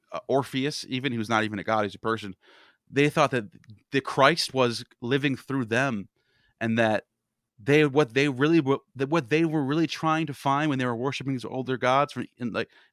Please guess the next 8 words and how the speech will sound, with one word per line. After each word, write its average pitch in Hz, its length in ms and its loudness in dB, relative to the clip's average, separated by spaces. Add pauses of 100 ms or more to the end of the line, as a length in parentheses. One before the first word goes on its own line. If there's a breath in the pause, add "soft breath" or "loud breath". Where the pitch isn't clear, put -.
Osiris 131 500 0
in 120 80 -4
Egypt 135 400 -2
and, 107 160 -4 (380 soft breath)
uh, 101 260 0 (100)
uh, 120 100 -8 (100)
you 120 100 -4
know, 104 300 -4